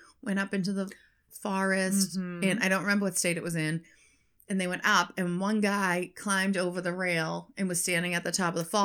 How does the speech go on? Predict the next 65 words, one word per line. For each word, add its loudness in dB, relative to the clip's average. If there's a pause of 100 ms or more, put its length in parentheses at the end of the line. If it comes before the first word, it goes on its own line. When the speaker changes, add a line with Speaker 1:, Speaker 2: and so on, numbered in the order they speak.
Speaker 1:
fall, 4
Speaker 2:
he 8
Speaker 1:
and 4
Speaker 2:
did. 4
Speaker 1:
people 2
were 0
freaking 4
out, 4
like, 4
other 8
people 2
that 2
were 2
there, 2
like, -2
"Come 2
back 6
over, 4
you're 4
not 4
supposed 0
to 0
be 2
over 2
there, 2
like, -4
that's -2
really 0
Speaker 2:
There's 2
a 4
Speaker 1:
dangerous, 6
come 6
Speaker 2:
reason 6
Speaker 1:
back 6
Speaker 2:
that 4
Speaker 1:
over." 2
Speaker 2:
the 2
railing's 6
up. 2 (460)
Speaker 1:
He 2
went 0
back -2
over. -2 (760)
Two 2
other 2
people -4
went -2 (840)
on 2
the 2
other 0
side 0
of 0
the 0
railing, 0
I -2
think, -4
to -6
take -2
a -4
picture. -4 (200)
Both 4
of -2
them 0
went -2
over. -4